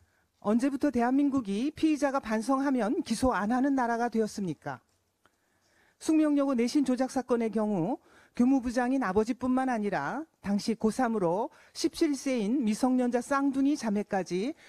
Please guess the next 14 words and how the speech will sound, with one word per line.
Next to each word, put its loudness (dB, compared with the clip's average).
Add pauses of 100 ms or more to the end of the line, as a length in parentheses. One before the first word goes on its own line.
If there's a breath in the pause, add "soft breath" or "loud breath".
(140 loud breath)
정식 0
형사 0
기소한 -4
검찰입니다. -4 (1040 soft breath)
그런데 2
조민의 2
경우 -2
어머니 2
정경심 0
씨가 -4
대법원에서 0
징역 0
사 -2
년 -2